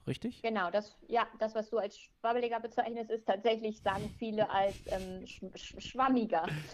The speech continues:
Speaker 2: Also ist ja, wie du es auch nennst, ist ja im Grunde auch, äh, Schnuppe, aber tatsächlich ist es ein wichtiger Punkt, ähm, dass, ähm, die Leute sagen, "Ah, da fühle ich mich so ein bisschen schwammig drin oder nicht so, nicht so fest, ähm, gehalten." Und der Nächste, der da reingeht, sagt,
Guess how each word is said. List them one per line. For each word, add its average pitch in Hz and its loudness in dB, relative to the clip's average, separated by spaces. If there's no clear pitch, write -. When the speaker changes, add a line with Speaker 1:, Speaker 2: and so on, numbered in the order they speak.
Speaker 2:
Also 202 10
ist 254 8
ja, 220 6
wie 262 4
du 330 0
es 381 4
auch 262 4
nennst, 254 0
ist 262 -2
ja 247 -2
im 240 -8
Grunde 262 -6
auch, 240 -6
äh, 233 -2
Schnuppe, 262 -10
aber 208 -4
tatsächlich 240 -4
ist 226 -10
es 220 -6
ein 214 -8
wichtiger 208 -2
Punkt, 208 -2
ähm, 190 -2
dass, 190 4
ähm, 196 0
die 190 -12
Leute 202 0
sagen, 208 -4
"Ah, 233 -4
da 226 -2
fühle 247 -8
ich 254 -4
mich 233 -6
so 233 -2
ein 214 2
bisschen 214 -4
schwammig 277 -2
drin 247 6
oder 208 4
nicht 220 -2
so, 214 0
nicht 220 -6
so 220 -4
fest, 254 -2
ähm, 226 -2
gehalten." 240 -2
Und 214 0
der 214 4
Nächste, 240 2
der 233 0
da 226 2
reingeht, 214 -2
sagt, 220 0